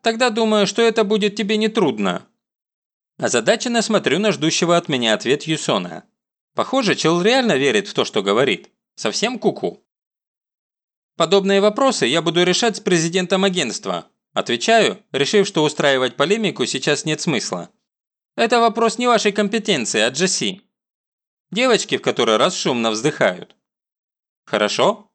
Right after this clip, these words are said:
спокойно отвечает мне Юсон. «Вопрос о моей компетенции мы обсудим позже. Кроме тебя в агентстве есть другие люди, и они ждут. Я не закончил своё сообщение». «Итак, девочки, ещё раз, вы молодцы»,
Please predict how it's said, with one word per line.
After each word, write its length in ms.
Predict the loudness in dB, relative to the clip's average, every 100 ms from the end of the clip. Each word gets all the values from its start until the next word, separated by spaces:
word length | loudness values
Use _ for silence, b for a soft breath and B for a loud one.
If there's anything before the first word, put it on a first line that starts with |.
| _ -12
спокойно 460 | -6 0 0 2
отвечает 460 | 0 -2 0 0 0
мне 160 | -2
Юсон. 440 | -2 0 -2 -4 -12 _ _ _ -2
«Вопрос 400 | -2 2 0 2
о 60 |
моей 280 | 0 2 0
компетенции 720 | -2 -2 -2 -2 -2 0 0 0
мы 180 | 0
обсудим 400 | -2 0 -2 -2
позже. 540 | -2 0 0 -4 -8 -12 _ _ _ -4
Кроме 300 | 0 2 0
тебя 280 | 0 2
в 40 | 2
агентстве 480 | 2 0 -2 -2 0
есть 240 | 0 0
другие 400 | -4 0 0 0
люди, 420 | -2 -4 -6 -8 -8
и 80 | -4
они 260 | 0 0
ждут. 360 | 0 0 -2 -2 _ -6
Я 140 | -4
не 120 | -2
закончил 480 | -2 0 0 0 -2
своё 220 | 0 0
сообщение». 720 | 2 0 0 -2 -4 -6 -12 -16 _ _ _ _ _ _ _ _ _ -6
«Итак, 340 | 0 2 2
девочки, 680 | 2 2 2 0 -4 -4 -6
ещё 360 | -4 0 2 2
раз, 280 | 0 -2 -8
вы 260 | -2 0 2
молодцы», 640 | 2 0 0 -2 -2 -4